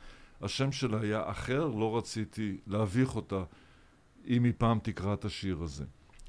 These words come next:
דף אקסטרני ונשכח מימי תיכון משלב. ובשורה האחרונה ישבה לילך, שבאחת ההפסקות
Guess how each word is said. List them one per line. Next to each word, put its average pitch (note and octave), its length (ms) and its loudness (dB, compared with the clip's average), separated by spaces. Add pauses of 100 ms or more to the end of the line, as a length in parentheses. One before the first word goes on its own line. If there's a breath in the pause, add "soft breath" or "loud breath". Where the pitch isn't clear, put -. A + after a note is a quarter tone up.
(180)
דף C#3 300 8
אקסטרני B2+ 580 6
ונשכח G#2+ 680 0
מימי G#2+ 320 4
תיכון G#2 460 2
משלב. E2+ 600 -2 (560 soft breath)
ובשורה C3+ 680 6
האחרונה B2+ 760 4 (140)
ישבה A2 600 4 (120)
לילך, G#2 760 2 (600 soft breath)
שבאחת C#3 720 8
ההפסקות F#3+ 720 6